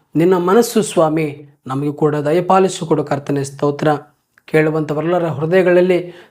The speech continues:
ನಿನ್ನ ಪ್ರೀತಿಯ ರಕ್ಷಣೆಯ ಕಾರ್ಯವು ಉಂಟಾಗಲಿ ಸ್ವಾಮಿ, ಸ್ತೋತ್ರ ಕರ್ತನೆ. ಕೇಳುವಂಥವರೆಲ್ಲರನ್ನು ಕೂಡ ಬಲಪಡಿಸು ದೇವರೇ, ಸ್ತೋತ್ರ. ಶತ್ರುಗಳನ್ನು ಪ್ರೀತಿಸುವಂತೆ, ಕ್ಷಮಾಪಣೆಯ ಹೃದಯವನ್ನು ನಾವು ಹೊಂದಿಕೊಳ್ಳುವಂತೆ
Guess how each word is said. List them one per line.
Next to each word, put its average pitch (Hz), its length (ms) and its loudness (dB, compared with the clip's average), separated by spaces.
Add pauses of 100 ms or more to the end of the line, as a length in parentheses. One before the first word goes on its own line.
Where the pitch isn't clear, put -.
ನಿನ್ನ 160 160 4
ಪ್ರೀತಿಯ 202 540 2 (400)
ರಕ್ಷಣೆಯ 190 560 -2
ಕಾರ್ಯವು 175 480 0
ಉಂಟಾಗಲಿ 156 540 -2
ಸ್ವಾಮಿ, 139 360 -6
ಸ್ತೋತ್ರ 147 500 -2
ಕರ್ತನೆ. 147 720 -4 (240)
ಕೇಳುವಂಥವರೆಲ್ಲರನ್ನು 156 840 0
ಕೂಡ 165 180 0
ಬಲಪಡಿಸು 175 680 0
ದೇವರೇ, 147 280 -4
ಸ್ತೋತ್ರ. 151 440 0 (480)
ಶತ್ರುಗಳನ್ನು 160 680 0
ಪ್ರೀತಿಸುವಂತೆ, 165 920 0
ಕ್ಷಮಾಪಣೆಯ 165 920 0
ಹೃದಯವನ್ನು 175 460 0
ನಾವು 165 160 -2
ಹೊಂದಿಕೊಳ್ಳುವಂತೆ 170 880 0